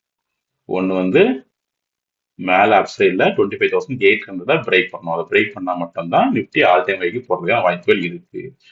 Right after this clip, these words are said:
ஓகே, இது ஒண்ணு. டவுன் சைடுல இந்த ரேஞ்ச் ட்வென்டி ஃபைவ் தௌசண்ட் ஃபோர் தேர்ட்டிங்கிற ரேஞ்சுக்கு Nifty வரணும். வந்துருச்சுன்னா, இதையும் பிரேக் பண்ணிருச்சுன்னா, அடுத்தால நம்ம எதிர்பார்க்க வேண்டியது ட்வென்டி ஃபைவ் தௌசண்ட் தான். அது வரைக்கும் Nifty வரலாம், வந்துகிட்டு மறுபடியும் ரிவர்ஸ் ஆகலாம். ஓகே,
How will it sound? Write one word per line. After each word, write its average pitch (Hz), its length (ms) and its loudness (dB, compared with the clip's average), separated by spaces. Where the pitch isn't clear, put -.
ஓகே, 139 400 2
இது 90 200 0
ஒண்ணு. 80 240 -12
டவுன் 101 240 2
சைடுல 123 500 2
இந்த 101 320 -2
ரேஞ்ச் 85 260 -4
ட்வென்டி 110 220 0
ஃபைவ் 113 160 0
தௌசண்ட் 151 380 -2
ஃபோர் 135 360 4
தேர்ட்டிங்கிற 110 680 2
ரேஞ்சுக்கு 95 400 -2
Nifty 143 340 -4
வரணும். 85 300 -8
வந்துருச்சுன்னா, 98 840 0
இதையும் 98 280 0
பிரேக் 95 220 2
பண்ணிருச்சுன்னா, 85 760 -8
அடுத்தால 156 640 -2
நம்ம 95 120 -2
எதிர்பார்க்க 101 340 0
வேண்டியது 85 260 0
ட்வென்டி 101 220 0
ஃபைவ் 92 180 0
தௌசண்ட் 80 340 -12
தான். - 240 -2
அது 185 240 -4
வரைக்கும் - 320 -6
Nifty - 240 -4
வரலாம், 85 300 -6
வந்துகிட்டு 92 440 -4
மறுபடியும் 185 260 0
ரிவர்ஸ் 95 240 -4
ஆகலாம். - 300 -6
ஓகே, 165 260 -8